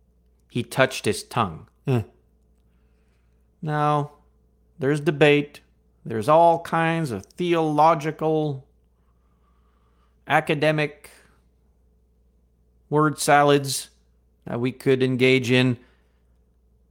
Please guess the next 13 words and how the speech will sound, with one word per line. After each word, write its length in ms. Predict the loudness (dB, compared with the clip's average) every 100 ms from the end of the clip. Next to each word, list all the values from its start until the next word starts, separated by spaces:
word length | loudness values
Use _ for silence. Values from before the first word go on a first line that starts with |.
| _
But 80 | -2
let's 220 | -2 -2
just 240 | -6 -4
read 180 | -4 -2
it 140 | -4
for 120 | -4 -2
what 160 | 0
it 120 | 0
is. 400 | -2 -4 -8 -16 _ _ _ _ _ _ _ _ -20 _
Here's 460 | -16 -8 -4 -4 -4
this 200 | -6 -2
deaf 320 | -2 -2 -4
man 460 | -6 -6 -6 -8